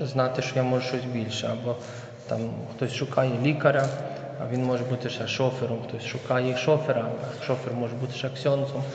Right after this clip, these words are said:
Тобто людина, яка шукає чогось тільки свого, вона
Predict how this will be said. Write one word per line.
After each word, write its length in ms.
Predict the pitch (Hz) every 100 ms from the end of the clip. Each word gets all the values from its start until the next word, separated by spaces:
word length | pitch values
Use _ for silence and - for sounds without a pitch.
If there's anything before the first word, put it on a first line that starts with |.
| - - - -
Тобто 340 | - 139 - 139
людина, 500 | 135 135 165 175 175 175 - - - -
яка 260 | 120 - 151
шукає 480 | - 139 160 156
чогось 420 | 147 - 147 156 -
тільки 640 | - 151 151 147 139 135
свого, 800 | - - 147 139 156 180 185 - - - - - - - -
вона 680 | 135 131 135 147 151 160 -